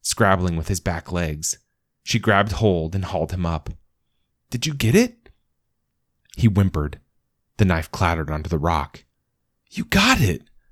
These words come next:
Blood splattered her arm. So much blood. Where was it coming from? She turned Bjorn in her arms.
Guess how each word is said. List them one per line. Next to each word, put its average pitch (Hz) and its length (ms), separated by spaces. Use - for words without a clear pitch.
Blood 104 380
splattered 80 480
her 82 160
arm. 90 360
So - 280
much 98 300
blood. 92 480
Where 127 160
was 165 160
it 135 80
coming 180 320
from? 87 440
She - 240
turned 104 400
Bjorn 90 360
in 85 100
her 95 140
arms. 87 540